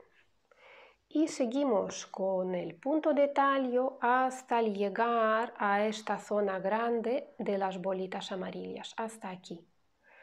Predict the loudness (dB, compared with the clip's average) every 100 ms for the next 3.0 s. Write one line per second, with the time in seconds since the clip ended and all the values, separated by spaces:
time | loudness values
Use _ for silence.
0 | -20 -20 _ _ _ _ _ _ -12 -10
1 | -10 -4 -2 -2 -4 -8 -10 -8 -6 -6
2 | -10 -8 -6 -4 -2 -2 0 -2 -6